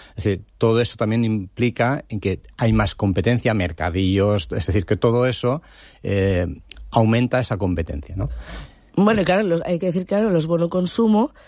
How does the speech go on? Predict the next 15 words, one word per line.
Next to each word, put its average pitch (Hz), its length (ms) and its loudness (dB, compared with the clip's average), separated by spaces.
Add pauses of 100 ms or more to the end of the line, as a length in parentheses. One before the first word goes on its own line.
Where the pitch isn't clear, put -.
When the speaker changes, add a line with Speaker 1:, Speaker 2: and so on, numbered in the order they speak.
(260)
Speaker 2:
están 185 420 0
dirigidos 190 640 0
única 185 340 0
y 185 40 2
exclusivamente 190 840 0 (380)
a 190 100 2
gasto 180 300 0
en 226 80 -2
comercio 180 400 0
local. 208 320 2
Es 185 80 0
decir, 202 160 -2
que 202 80 0
pensáis 185 280 0
que, 214 300 0